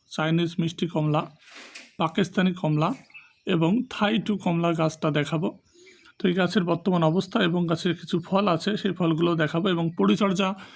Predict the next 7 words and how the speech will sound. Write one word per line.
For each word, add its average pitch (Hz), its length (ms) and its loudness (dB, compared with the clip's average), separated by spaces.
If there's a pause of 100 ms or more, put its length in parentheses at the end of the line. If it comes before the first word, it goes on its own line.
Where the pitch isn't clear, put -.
(280)
আহ, 170 140 2
কীভাবে 185 400 2
করবেন 185 400 2
সে 220 160 0
বিষয়টা 170 360 -2 (180)
একটু 175 260 -2
বলবো। 135 360 -2